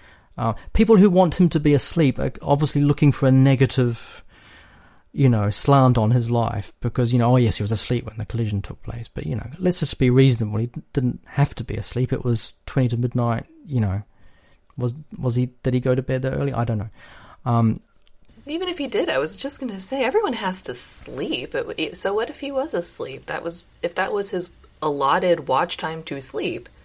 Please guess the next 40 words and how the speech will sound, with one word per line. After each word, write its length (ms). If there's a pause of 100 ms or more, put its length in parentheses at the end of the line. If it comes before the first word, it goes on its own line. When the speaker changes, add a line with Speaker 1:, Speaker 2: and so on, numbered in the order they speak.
(680)
Speaker 2:
that's, 240
then 220
that's 200
what 100
he 60
should 140
have 100
been 120
doing 320
during 260
that 180
time. 320 (300)
Speaker 1:
It's 140
true. 180
Speaker 2:
You 80
can't 240
have 220
a, 160 (160)
well, 160
you, 180
you 100
don't 200
want 260
someone 320
who's 220
running 280
on 160
zero 440
hours 460
of 120
sleep 480 (380)
helming 800 (460)
anything, 640 (360)
let 180
alone 280
a 40
passenger 580
vessel 360
in 240
ice. 460